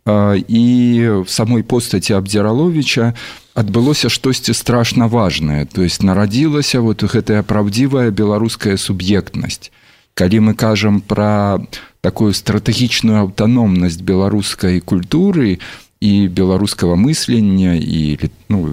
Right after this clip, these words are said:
як бы, і краіны ўсёй, да, то без гэтай суб'ектнасці нікуды не падзенешся. А вот гэтае, э, паўставанне суб'ектнасці, гэта менавіта там. І таму, э, не толькі фэст «Свята думкі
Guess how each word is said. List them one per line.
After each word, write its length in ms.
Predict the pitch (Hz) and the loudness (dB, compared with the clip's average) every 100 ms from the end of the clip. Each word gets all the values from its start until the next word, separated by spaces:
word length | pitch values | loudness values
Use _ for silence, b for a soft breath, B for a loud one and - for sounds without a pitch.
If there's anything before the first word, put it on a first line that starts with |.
| 76 | -4
як 200 | 73 - | -4 -2
бы, 120 | 76 | -2
і 140 | - | 0
краіны 560 | - 190 110 127 185 143 | 0 2 2 4 2 0
ўсёй, 440 | 85 - 92 76 71 | -2 -2 0 0 -2
да, 160 | 101 | -4
то 160 | 98 107 104 101 | -2 -2 0 0
без 240 | 104 113 | -2 -2
гэтай 300 | - 131 135 | -2 -2 -2
суб'ектнасці 720 | - 127 139 127 135 123 - | -2 0 0 0 -2 -2 0
нікуды 540 | 123 123 127 117 127 120 | 0 0 0 0 2 2
не 320 | 120 120 110 | 2 2 0
падзенешся. 800 | - 110 110 92 73 - - 76 B B B B _ | -2 -2 0 -2 -2 -6 -6 -6 B B B B _
А 140 | 95 95 | -2 0
вот 220 | 101 101 | 0 0
гэтае, 560 | 113 107 113 107 107 98 | -2 0 0 2 0 -2
э, 280 | 104 101 92 | -2 -2 0
паўставанне 640 | 107 - - 113 113 104 | -4 -2 -2 2 2 2
суб'ектнасці, 920 | 101 110 101 156 170 - 117 - - 104 | 0 -4 -2 -2 -2 -2 -2 -2 -2 0
гэта 320 | 113 110 110 | -2 0 0
менавіта 560 | 104 104 98 101 101 95 | 2 2 2 0 0 -4
там. 360 | - 76 - - b b b b | -2 -4 -6 -14 b b b b
І 100 | 98 | -4
таму, 640 | 98 107 127 175 190 - - | 0 2 2 4 2 0 -2
э, 480 | 123 107 107 92 - - | -2 0 0 0 -4 -2
не 140 | 107 | 0
толькі 380 | 123 175 165 135 | 2 0 0 -4
фэст 480 | - 117 85 - - | 0 0 0 -4 -8
«Свята 500 | - 98 98 90 87 | -2 0 0 0 -2
думкі 460 | 92 95 82 - | 0 0 0 0